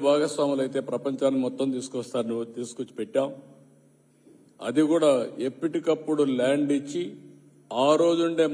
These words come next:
మార్కెట్ రేటు ప్రకారం తీసుకొని అభివృద్ధి చేసి ఆ డబ్బులు గవర్నమెంట్కి వచ్చేది.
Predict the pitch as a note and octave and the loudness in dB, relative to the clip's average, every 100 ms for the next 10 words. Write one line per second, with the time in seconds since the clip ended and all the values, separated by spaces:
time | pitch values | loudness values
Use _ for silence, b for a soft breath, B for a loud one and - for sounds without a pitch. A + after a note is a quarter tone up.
0 | C3 C#3+ D3 D3+ C#3+ C#3+ C3 B2+ B2+ C3+ | 2 0 2 0 0 -2 -2 -6 -2 0
1 | C3 B2+ C3 - B2+ B2 C3+ C3+ B2 C#3 | 0 -2 -6 -4 -2 0 0 0 0 -2
2 | C#3 F3 F#2+ - - - _ _ _ _ | -2 -6 -8 -20 -20 -20 _ _ _ _
3 | _ A#2+ C3 C3+ C3 C#3+ B2 B2 B2+ B2 | _ -2 2 4 2 0 2 2 2 0
4 | A2+ - G#2+ - G#2+ D#2+ | -4 -6 -6 -6 -10 -10